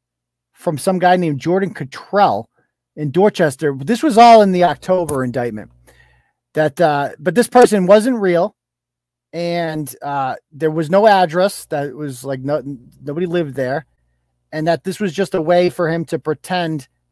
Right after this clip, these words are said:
So this guy, this fake guy, Jordan Cottrell, was like, "Ah, we can't hire you. We're, we're hurting 'cause of the pandemic."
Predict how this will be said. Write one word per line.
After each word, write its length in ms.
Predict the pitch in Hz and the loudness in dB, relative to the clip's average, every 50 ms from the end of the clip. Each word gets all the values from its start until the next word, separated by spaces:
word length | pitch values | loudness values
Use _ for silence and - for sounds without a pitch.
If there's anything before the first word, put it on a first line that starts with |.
| _ _ _ _ _ _ _ _ _ _ _ | _ _ _ _ _ _ _ _ _ _ _
So 260 | _ - 170 135 139 165 | _ -8 -6 -6 -4 -2
this 180 | 180 185 - | -2 -2 0
guy, 200 | - 220 214 190 | 4 2 2 4
this 140 | 180 196 160 | 2 -2 -6
fake 280 | - - 240 226 190 - | 0 2 2 2 4 4
guy, 160 | 226 208 196 | 2 2 2
Jordan 340 | 147 - 202 202 190 175 143 | 2 0 0 0 0 -2 -6
Cottrell, 680 | - 165 151 - - - - 226 196 165 147 143 - - _ _ _ _ _ _ _ _ _ _ _ _ _ | -8 -10 -10 -10 -6 0 2 2 4 2 0 -2 -4 -8 _ _ _ _ _ _ _ _ _ _ _ _ _
was 180 | 147 143 131 | -8 -6 0
like, 200 | 175 175 151 135 156 | 0 -2 -2 -2 -2
"Ah, 220 | 156 160 160 160 175 | 0 2 4 4 4
we 120 | 170 185 | 2 0
can't 320 | - - 220 220 208 185 | -2 -2 0 0 0 2
hire 320 | 175 196 208 208 190 180 170 | 2 2 2 2 2 2 0
you. 280 | 160 156 151 147 143 | -2 -2 -2 -4 -4
We're, 260 | 139 139 151 151 143 120 | -4 -4 -4 -4 -4 -4
we're 140 | 156 160 | -4 -2
hurting 260 | 147 185 208 208 196 165 | -2 0 -2 -2 -2 -4
'cause 180 | - 175 156 | -6 -6 -8
of 60 | 151 | -6
the 80 | 151 151 | -10 -8
pandemic." 640 | - 180 175 165 156 170 185 196 180 143 113 - | -6 -6 -6 -6 -2 0 0 0 0 -2 -6 -8